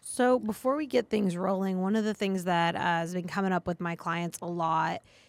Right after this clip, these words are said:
is talking about social media. Speaking of, um, it's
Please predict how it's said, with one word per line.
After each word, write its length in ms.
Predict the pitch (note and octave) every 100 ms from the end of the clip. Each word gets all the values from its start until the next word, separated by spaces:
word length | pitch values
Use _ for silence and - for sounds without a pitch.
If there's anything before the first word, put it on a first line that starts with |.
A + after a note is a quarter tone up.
| _
is 300 | F#3 F3+ E3+
talking 400 | - G3+ F3 F#3
about 280 | D#3+ D3+ -
social 300 | - E3+ F3
media. 440 | E3 E3 D3+ D#3
Speaking 600 | E3+ - - E3 D#3+ D3+
of, 360 | D3+ D#3+ F3 F3+
um, 540 | - F#3 F3 E3 E3 F3 - - - _
it's 380 | G3 F#3 - -